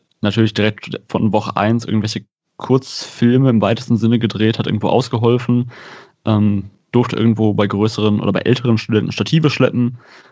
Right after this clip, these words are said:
und Lampen aufbauen. Und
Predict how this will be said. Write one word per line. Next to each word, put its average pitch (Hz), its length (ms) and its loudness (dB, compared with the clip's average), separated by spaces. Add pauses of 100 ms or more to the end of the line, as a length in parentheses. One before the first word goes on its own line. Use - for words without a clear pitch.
(120)
und 101 140 -4
Lampen 98 300 0
aufbauen. 104 760 -2 (840)
Und 98 480 0